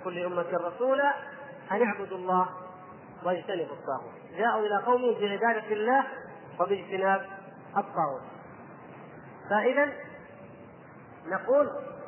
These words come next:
إن احتجاج المشركين باطل مردود. بماذا؟ بأعظم دليل،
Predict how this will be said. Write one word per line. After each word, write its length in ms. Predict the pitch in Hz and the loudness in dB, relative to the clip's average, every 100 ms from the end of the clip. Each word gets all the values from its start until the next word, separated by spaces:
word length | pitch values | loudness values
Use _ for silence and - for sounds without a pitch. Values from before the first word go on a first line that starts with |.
| - | -8
إن 180 | 208 220 | -4 0
احتجاج 480 | 220 - 208 277 262 | -2 -2 2 4 4
المشركين 680 | 240 226 226 214 - 196 196 - - - - | 2 0 -2 -6 -2 -2 -2 -4 -12 -14 -2
باطل 520 | 220 247 226 240 247 220 | 4 6 6 2 0 0
مردود. 460 | 208 196 277 302 - - - - - - | -4 -2 0 0 -2 -14 -16 -18 -18 -10
بماذا؟ 480 | - 226 269 269 233 226 | 0 4 4 4 0 -2
بأعظم 560 | 233 302 269 254 233 214 | 0 0 0 -2 -4 -4
دليل، 520 | 226 254 190 151 - | -2 0 -2 -4 -12